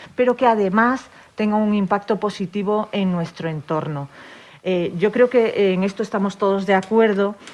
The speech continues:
que somos conscientes de lo que supone. Y, bueno, lo habéis comentado en la anterior mesa,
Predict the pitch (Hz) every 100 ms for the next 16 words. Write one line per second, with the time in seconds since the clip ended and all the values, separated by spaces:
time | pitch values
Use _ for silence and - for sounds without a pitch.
0 | - - - 202 190 180 175 175 170 226
1 | 233 - 190 175 220 233 233 240 247 254
2 | - 185 180 185 180 175 170 190 175 175
3 | 170 165 165 165 165 165 - 185 - 185
4 | 175 147 - - - - - 254 254 262
5 | 190 214 202 170 175 - 208 196 190 190
6 | 190 - 185 180 185 185 190 185 220 226
7 | 214 214